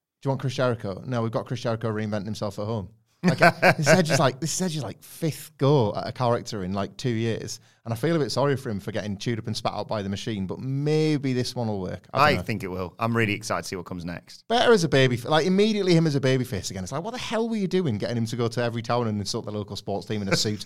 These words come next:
Speaker 1: <laughs> What were you thinking? Like, the poor guy.
Speaker 2: Yeah. So much potential, though.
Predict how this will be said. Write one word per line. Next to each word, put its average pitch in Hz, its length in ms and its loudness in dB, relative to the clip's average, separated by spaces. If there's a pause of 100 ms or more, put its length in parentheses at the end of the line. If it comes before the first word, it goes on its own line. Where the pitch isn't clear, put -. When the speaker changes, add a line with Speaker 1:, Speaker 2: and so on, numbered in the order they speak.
Speaker 1:
<laughs> - 120 -20
What 285 300 8
were 277 80 4
you 139 120 6
thinking? 175 580 0 (480)
Like, 151 340 2 (140)
the 180 60 -10
poor 269 320 4
guy. 147 400 2 (100)
Speaker 2:
Yeah. 95 280 0 (340)
So 120 300 2
much - 180 -4
potential, - 420 -8
though. 80 180 -10